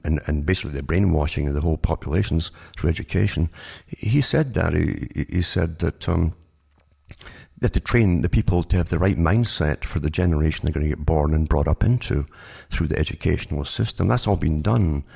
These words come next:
and the folk don't question things. They simply think it's all normal 'cause they're born into it, and their parents will think it's normal too.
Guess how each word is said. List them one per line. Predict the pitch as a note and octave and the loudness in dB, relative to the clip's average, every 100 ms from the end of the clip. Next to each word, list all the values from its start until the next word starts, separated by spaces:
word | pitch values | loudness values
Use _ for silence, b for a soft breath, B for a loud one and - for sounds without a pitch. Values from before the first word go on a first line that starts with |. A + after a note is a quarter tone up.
| B B - | B B 0
and | F2+ | 0
the | |
folk | F2 - G2+ - | 2 2 0 0
don't | E2+ C3 D#3 | 2 2 2
question | - D#2 D2 - D2 | 0 0 0 -2 -4
things. | - D2+ C#2+ C#2+ - B B B B | -2 -2 -2 -4 -8 B B B B
They | - | -2
simply | - C#2+ D#2+ | 0 2 0
think | - F2+ | 0 0
it's | - - | -2 -2
all | D#2 D2 | 0 2
normal | D#2 E2 G2 E2 | 2 2 2 0
'cause | - D#2 | 0 -2
they're | |
born | D2+ D2 E2 D2 | -2 2 2 4
into | E2+ A2 - | 2 2 0
it, | - | -2
and | |
their | D#2 | -2
parents | - - G2 F#2+ - | 0 0 2 0 -2
will | D#2 | -4
think | D#2+ D#2 | -4 -4
it's | - - | -6 -2
normal | C#2 C#2+ D2 D2 | 0 0 0 0
too. | C#2+ - C#3+ F#2+ | -2 0 2 2